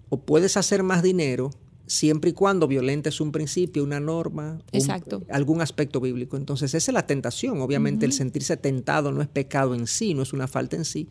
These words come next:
Speaker 2: Correcto.
Speaker 1: es si yo cedo a esa condición. Y muchas veces, en cuanto a estas tentaciones de lo material,
Speaker 2: Ujú.
Speaker 1: hay muchos que nos justificamos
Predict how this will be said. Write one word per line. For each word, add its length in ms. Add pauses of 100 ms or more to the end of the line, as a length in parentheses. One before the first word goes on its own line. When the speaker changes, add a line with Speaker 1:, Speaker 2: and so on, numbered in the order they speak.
(120)
Speaker 2:
Correcto. 200
Speaker 1:
es 100
si 180
yo 180
cedo 640 (360)
a 100
esa 220
condición. 440
Y 40
muchas 360
veces, 400 (320)
en 200
cuanto 360
a 60
estas 220
tentaciones 840
de 120
lo 100
material, 640 (160)
Speaker 2:
Ujú. 200
Speaker 1:
hay 140
muchos 360
que 100
nos 140
justificamos 1040